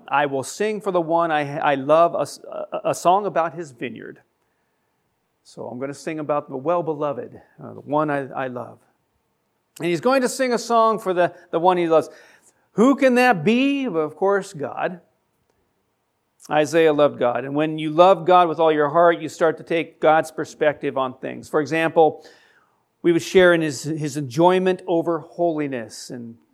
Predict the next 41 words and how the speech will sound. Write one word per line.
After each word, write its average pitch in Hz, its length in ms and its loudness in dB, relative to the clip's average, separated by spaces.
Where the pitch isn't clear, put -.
and, 127 180 -14
and 127 400 -16
right 175 260 2
decisions 135 680 -8
and 117 100 -18
following 151 380 0
God's, 135 460 -4
God's 135 260 -4
word. 123 380 -10
And 156 100 -4
we 160 100 -2
share 190 340 4
his 170 220 -2
outrage 180 580 2
over 170 180 2
things 175 360 -6
that 170 220 0
are 170 200 -2
wicked. 151 640 -4
So 165 180 0
when 156 160 -2
things 202 260 -2
come 190 180 -6
across 185 320 0
the 170 100 -4
news 170 480 2
or 156 80 -2
you 151 40 -4
experience 175 440 -6
stuff 170 180 -4
like 165 200 -2
that 170 260 0
and 160 180 -8
it's 147 220 -10
not 170 340 -4
right, 139 720 -2
it's, 131 300 -10
it's 139 220 -8
against 135 360 -10
God, 139 420 0
and 139 480 -12